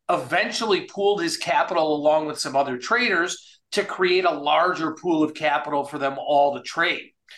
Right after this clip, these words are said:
Uh, and because of these issues and the experience that Mike had kind of growing his business here,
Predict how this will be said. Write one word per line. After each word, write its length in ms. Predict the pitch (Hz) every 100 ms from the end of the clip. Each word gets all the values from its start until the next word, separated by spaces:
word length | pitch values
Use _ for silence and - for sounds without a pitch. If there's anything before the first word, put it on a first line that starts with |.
| - - _ _
Uh, 360 | 143 139 143 - 185
and 100 | 180
because 420 | 175 - 226 226
of 80 | 220
these 440 | 214 208 185 - 165
issues 560 | 185 185 208 220 170
and 260 | 143 131 127
the 120 | 127
experience 800 | 131 - - - 190 190 185 -
that 180 | 180 139
Mike 300 | 156 165 160
had 400 | 165 165 160 127
kind 180 | 170 151
of 160 | 113 -
growing 640 | 160 147 185 190 185 156
his 320 | 131 185 160
business 540 | 123 180 202 190 156 -
here, 380 | 139 120 -